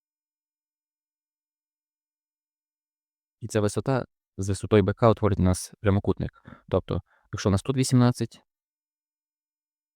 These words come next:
то поз-, отут позначимо точку, нехай L, то Б Л також буде у нас вісімнадцять. Якщо у нас вся сторона Б Ц тридцять, Б Л вісімнадцять, то Л Ц в нас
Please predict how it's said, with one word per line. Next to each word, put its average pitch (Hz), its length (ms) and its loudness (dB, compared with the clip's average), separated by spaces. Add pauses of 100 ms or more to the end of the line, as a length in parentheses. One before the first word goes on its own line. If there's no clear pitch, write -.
(1500)
то 101 120 0
поз-, 95 180 -4
отут - 280 -4
позначимо 95 440 0
точку, 92 480 -2
нехай 90 360 -2
L, 117 220 0 (960)
то 101 140 2
Б 104 200 0
Л 117 140 4 (1040)
також 101 280 0
буде 98 220 0
у 92 40 4
нас 95 300 0 (120)
вісімнадцять. 95 680 0 (1400)
Якщо 104 220 0
у 101 40 6
нас 92 180 2
вся 98 160 2
сторона 90 300 0
Б 90 120 -2
Ц 92 140 -2
тридцять, - 540 -4 (360)
Б 98 140 4
Л 92 80 4
вісімнадцять, 104 460 0
то 98 160 0
Л 92 100 -2
Ц - 200 -2
в 104 40 2
нас 95 380 -2